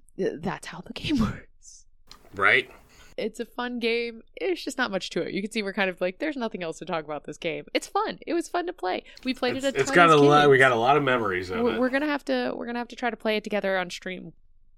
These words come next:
Speaker 1: at some point. Ooh, there might be available on Steam, 'cause there's the, um,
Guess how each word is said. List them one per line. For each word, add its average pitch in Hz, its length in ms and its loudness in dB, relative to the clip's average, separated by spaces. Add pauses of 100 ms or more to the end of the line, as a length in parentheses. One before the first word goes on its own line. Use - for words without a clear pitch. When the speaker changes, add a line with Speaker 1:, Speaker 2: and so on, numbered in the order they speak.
(360)
Speaker 1:
at - 140 -8
some 185 380 -4
point. - 280 -14
Ooh, 311 240 -2
there 269 140 -4
might 302 180 -8
be 359 120 -2
available 269 360 -4
on 220 160 -6
Steam, 226 440 -10
'cause - 120 -16
there's 180 300 -8
the, 185 220 -8
um, 165 460 -10